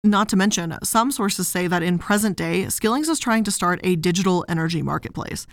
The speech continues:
He's raising funds to start Veld L L C, which would charge fees for marketing stakes in operating gas and oil wells. So,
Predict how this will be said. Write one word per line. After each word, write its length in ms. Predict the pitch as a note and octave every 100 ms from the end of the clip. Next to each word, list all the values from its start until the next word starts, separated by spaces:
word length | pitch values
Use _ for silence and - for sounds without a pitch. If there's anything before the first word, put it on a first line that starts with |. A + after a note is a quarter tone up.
| - _
He's 160 | G3+ F3+
raising 320 | G#3+ B3 B3
funds 320 | G3+ F#3+ F#3+
to 80 | F#3+
start 260 | - F3+
Veld 380 | E3+ E3+ D#3+ E3+
L 160 | - E3
L 120 | D#3+
C, 240 | - E3 -
which 240 | D#3 -
would 280 | F3 D#3+ -
charge 280 | - F3 D#3+
fees 320 | - A3 G#3+
for 280 | - F#3 F3
marketing 400 | E3+ A3 F#3+ E3
stakes 320 | - - E3
in 80 | E3+
operating 460 | D3+ E3+ F#3 E3+ E3+
gas 320 | E3 E3+ -
and 80 | E3
oil 280 | F3 F3+ D#3
wells. 240 | - -
So, 240 | - D#3